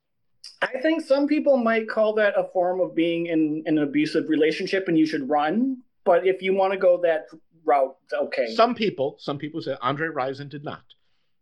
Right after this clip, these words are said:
Speaker 2: Um, plus Left Eye, man. I was just watching a T L C documentary, like, last week. God, we missed Left Eye. Uh, anyways, Cardi B.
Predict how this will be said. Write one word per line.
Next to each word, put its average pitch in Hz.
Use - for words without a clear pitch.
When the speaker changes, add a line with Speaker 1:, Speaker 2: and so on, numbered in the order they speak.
Speaker 2:
Um, 101
plus -
Left 131
Eye, 82
man. 87
I 131
was 139
just 143
watching 127
a 101
T -
L 92
C 101
documentary, 87
like, -
last -
week. -
God, 107
we -
missed -
Left 87
Eye. -
Uh, 147
anyways, 170
Cardi 175
B. 131